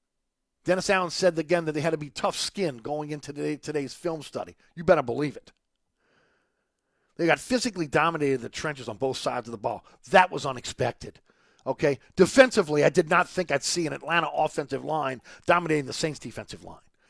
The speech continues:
And again, uh, and offensively, uh, we kept hearing again the offensive line had come together. Uh, I didn't see a, I didn't see a big, uh, uh, uh, change in, in, in the way Ruiz plays. Okay? Still very porous at the guard position.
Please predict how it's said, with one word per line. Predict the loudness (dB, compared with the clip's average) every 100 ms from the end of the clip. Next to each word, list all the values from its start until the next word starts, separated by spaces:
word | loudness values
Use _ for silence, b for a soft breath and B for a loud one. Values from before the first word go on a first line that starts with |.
| B B
And | -4 0
again, | 2 0 0
uh, | -2 0
and | -2
offensively, | 2 2 2 0 -2 -4 -2
uh, | -2
we | 0 2
kept | 2 2
hearing | -2 0
again | -2 0
the | 0
offensive | 0 -2 -6
line | -4 -4
had | -6
come | -12
together. | -4 2 2 0 -8 B B B B
Uh, | -6 0
I |
didn't | 0 0
see | 2 2
a, | 2
I | 0
didn't | 0 -2
see | 0
a | 2
big, | 6 4 6
uh, | 4 4 2 _ -20 B B B
uh, | -4 -2 -2 -4
uh, | -4 -6
change | -4 -2 -2 -2 -6
in, | -6 -8
in, | -6
in | -6
the | -4
way | -2 -2
Ruiz | -4 -6 -8
plays. | -6 -4 -4 -6 -10 -12 -16 _ _ _ _ -6
Okay? | 0 -2 -2 _ _ _
Still | -6 0 2
very | 4 2
porous | -2 -2 -2 -4
at | -12
the | -8
guard | -4 -4
position. | -4 -16 -16 -18